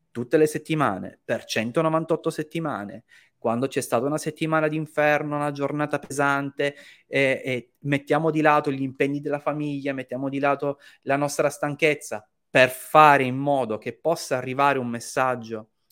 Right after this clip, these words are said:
concreto, serio, di soluzione e di risoluzione al problema del sovraindebitamento, questo più che un lavoro io lo definirei una vera e propria missione. Una missione che noi portiamo avanti con l'assoluta certezza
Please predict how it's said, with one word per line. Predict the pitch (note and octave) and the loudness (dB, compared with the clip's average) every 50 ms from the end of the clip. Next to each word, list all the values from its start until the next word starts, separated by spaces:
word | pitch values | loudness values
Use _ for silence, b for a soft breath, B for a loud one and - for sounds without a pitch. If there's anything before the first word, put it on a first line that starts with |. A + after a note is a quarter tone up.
| - _ _ _ | -20 _ _ _
concreto, | _ C3+ C3+ C3 B2+ - C3+ C3+ C3 C3 B2 A#2+ A#2 G#2+ | _ -6 -6 -6 -4 0 0 2 2 2 2 0 -2 -10
serio, | - - - C#3+ C3 B2+ B2 A#2+ A#2 A2+ A#2 A2+ b b b b _ | -10 -6 -4 -2 -2 -2 -2 -4 -4 -6 -8 -10 b b b b _
di | _ A#2 | _ -14
soluzione | A2+ - - C#3 B2+ B2+ B2+ - - - C#3 C#3 C#3 C3+ B2 A2+ A2 | -10 -4 -4 -4 -4 -4 -8 -10 -4 0 0 2 2 0 -2 -4 -6
e | A2 | -6
di | A#2 A#2+ | -8 -10
risoluzione | A#2+ A#2+ A2+ - B2+ A#2+ A#2 - - D3 C#3 B2+ | -10 -12 -10 -10 -10 -10 -10 -8 -4 -4 -4 -4
al | A2+ G#2+ | -6 -8
problema | - - A#2 A#2 C3 C3 A#2+ A2 | -8 -8 -8 -6 -6 -6 -6 -6
del | G#2+ G#2+ - | -8 -8 -10
sovraindebitamento, | - B2+ B2 C3 C3 C#3 D3 D#3 F3 A3 C4 C4 F3+ D#3+ A#2+ G2+ G#2 A2+ _ C3 D3 B B B B B _ | -10 -10 -10 -8 -8 -8 -8 -8 -8 -8 -6 -6 -6 -6 -8 -12 -12 -14 _ -16 -16 B B B B B _
questo | _ E3 D#3+ - - D3+ | _ -6 -6 -4 -6 -10
più | - - D#3+ | -8 -8 -8
che | - - | -6 -6
un | B2 C#3 | -6 -4
lavoro | D#3+ F3 D#3+ A2 G2+ G#2 G#2 A2+ - | -4 -4 -4 -4 -4 -4 -6 -8 -8
io | - B2+ A#2 | -6 -6 -6
lo | G#2+ G#2 | -6 -6
definirei | G#2+ A#2+ A#2 - C3 C3 C3+ C3 A2+ G2+ G#2 - _ | -6 -8 -10 -10 -12 -10 -8 -8 -8 -8 -8 -10 _
una | E3+ C#3+ C#3+ C3+ | -2 0 0 2
vera | B2+ C3 B2+ C#3+ | 2 2 2 0
e | C#3+ | 0
propria | - C3+ A#2+ A#2+ A2 | -4 -6 -4 -4 -6
missione. | G#2+ G#2 - - - - F#2+ - _ _ _ _ _ _ _ _ _ _ _ _ _ _ _ _ _ _ - B B B B B B B | -6 -10 -12 -12 -14 -14 -18 -20 _ _ _ _ _ _ _ _ _ _ _ _ _ _ _ _ _ _ -20 B B B B B B B
Una | - A#2 C3+ | -6 -4 -2
missione | D#3 G#3 G#3 - - G#3 F3 A#2 G2+ A2 C#3+ G3 A#3 B B B B B B B B B B B B | -2 -2 -2 -2 0 2 2 2 2 -2 -4 -6 -6 B B B B B B B B B B B B
che | _ - | _ 0
noi | A#3+ C#3 B2 | 2 2 0
portiamo | A#2+ C#3 C3+ - - D3 A#2+ G#2+ G#2 G2+ - _ _ | -2 -4 -6 -2 -2 0 0 -2 -6 -8 -10 _ _
avanti | - F#3+ F3+ C#3+ G#2+ G2 G2+ G#2 _ _ - G3+ G#3 _ | -2 2 2 2 0 0 -6 -12 _ _ -14 -14 -14 _
con | _ - F3 E3 | _ 0 2 2
l'assoluta | E3+ F3 E3+ - F#3+ G3+ E3+ C#3 | 2 0 0 -2 -2 -2 -2 -2
certezza | A#2+ - - E3+ D#3 - - _ C3 A2 G#2 G#2 - - - F2+ G2 - | -4 -2 -2 -2 -2 -2 -4 _ -6 -6 -6 -8 -12 -16 -16 -16 -16 -16